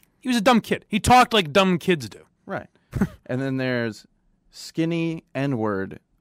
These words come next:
Speaker 2: big balls.
Speaker 1: Ice Cube, I was very happy to hear Ice Cube today. They asked him, a lot of guys are getting in trouble for when they,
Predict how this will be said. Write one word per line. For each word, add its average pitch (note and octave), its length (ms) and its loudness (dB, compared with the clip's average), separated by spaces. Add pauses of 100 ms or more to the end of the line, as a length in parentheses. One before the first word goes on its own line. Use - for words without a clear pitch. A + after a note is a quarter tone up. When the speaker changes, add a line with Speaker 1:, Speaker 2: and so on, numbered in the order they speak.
(100)
Speaker 2:
big B2+ 300 -4
balls. G2+ 580 -4 (1600)
Speaker 1:
Ice A#3 240 2
Cube, B3 180 4
I G3 80 6
was F#3+ 100 4
very A3+ 160 4
happy G3+ 240 4
to D3 60 -2
hear C#3 180 0
Ice C#3 200 -2
Cube D3 240 -4
today. D3+ 360 -2
They C3+ 220 -6
asked C#3 300 -4
him, A2 220 -8 (480)
a B2+ 60 -6
lot D3+ 180 4
of D3+ 60 0
guys D3 280 2
are C3 60 -2
getting C3+ 200 -4
in B2 80 -6
trouble C3 320 -4
for A2 180 -12
when A#2+ 120 -8
they, A#2 220 -8